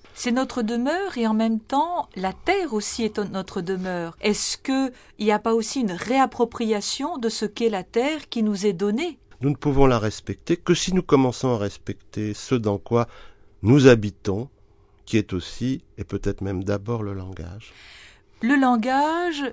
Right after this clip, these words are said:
Speaker 1: certains n'y ont pas droit. Je pense aux malades, aux handicapés mentaux, et je pense en vous interrogeant à Jean Vanier, qui a fondé l'Arche et qui accueille ces malades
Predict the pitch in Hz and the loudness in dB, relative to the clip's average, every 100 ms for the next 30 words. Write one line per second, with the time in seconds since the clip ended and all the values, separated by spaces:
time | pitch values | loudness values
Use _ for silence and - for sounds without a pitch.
0 | - - - 233 - 269 294 285 214 233 | -10 -8 -4 -4 -2 -2 0 -2 -2 0
1 | 226 214 190 175 165 165 156 _ _ - | 0 -2 -6 -6 -6 -8 -8 _ _ -10
2 | 175 208 233 240 254 247 - 247 226 - | -6 -2 2 2 0 -4 -4 -2 -2 -6
3 | - - - _ 202 196 190 190 190 185 | -20 -20 -20 _ 2 2 2 0 0 2
4 | 185 214 226 190 - 190 - 196 185 190 | 0 0 -2 -2 -2 -2 0 -2 -4 -6
5 | 190 175 - 185 190 185 175 180 185 - | -6 -8 -4 -2 0 -2 -2 -4 -4 -6
6 | 180 208 269 - - 226 226 233 277 285 | -2 0 -2 -6 -2 0 0 0 2 2
7 | - 233 214 214 208 196 208 196 - 202 | 2 -2 -2 -2 -4 -2 -2 -2 -4 -4
8 | 208 190 220 254 - 196 180 202 196 190 | -4 -4 -4 -4 -4 -6 -4 -2 -2 -4
9 | 170 160 - - - 190 - 202 185 190 | -6 -10 -14 -14 -6 -6 -4 -8 -2 -2
10 | 185 180 262 269 - - 202 - - - | 0 0 0 -4 -8 -6 -8 -10 -20 -6
11 | 196 185 214 196 190 214 202 233 220 196 | -4 -2 -2 -2 -2 -4 -2 -2 -2 -4
12 | - - - 202 190 180 185 190 202 202 | -6 -8 -2 0 0 -2 -2 0 -2 -4
13 | 180 190 | -6 -6